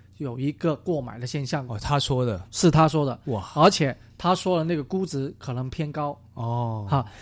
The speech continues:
Speaker 1: 现在我们的 Russell二千的那个指数，小型公司的话，其实现在的P E，我们叫市盈率，目前是五十八。
Speaker 2: 哦，以前是多少？
Speaker 1: 啊，没有五千，我们先看，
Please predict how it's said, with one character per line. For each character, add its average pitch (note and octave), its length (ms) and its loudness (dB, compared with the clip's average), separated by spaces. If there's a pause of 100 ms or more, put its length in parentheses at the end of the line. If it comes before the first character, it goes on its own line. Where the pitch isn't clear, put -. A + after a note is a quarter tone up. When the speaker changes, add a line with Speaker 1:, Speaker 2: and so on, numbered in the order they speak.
(160)
Speaker 1:
现 A3 260 8
在 F3+ 360 8
我 C3+ 160 2
们 D3 260 2
的 C3+ 260 4
Russell D3 420 4
二 E3 140 2
千 D#3+ 300 4 (220)
的 C#3+ 100 0
那 D3+ 100 2
个 D3+ 80 2
指 B2+ 200 -2
数， D3+ 180 0
小 A#2+ 140 -4
型 C3+ 180 -4
公 D#3 160 0
司 D3 140 -2
的 C3+ 80 -2
话， C#3+ 120 0
其 C#3 300 -4
实 D3+ 160 -2
现 D#3 220 0
在 C#3+ 160 2
的 B2+ 240 -4 (240)
P E3 160 6
E， E3 260 -2
我 B2+ 140 -10
们 B2+ 100 -10
叫 D3 100 -6
市 D3+ 200 -4
盈 C3+ 120 -6
率， D3 220 -4
目 F3+ 180 0
前 C3+ 160 -2
是 C#3 120 -2
五 A#2+ 200 -4
十 C3 140 0
八。 C#3 220 2 (480)
Speaker 2:
哦， A#2+ 120 -4 (260)
以 B2 100 0
前 C#3 180 4
是 D#3+ 80 2
多 D3+ 100 4
少？ A2+ 300 -2 (400)
Speaker 1:
啊， F3 180 6
没 F3+ 140 8
有 G3 80 10
五 C3 140 4
千， C#3+ 180 2
我 D3 80 4
们 F3 100 8
先 G3 80 8
看， D3 220 2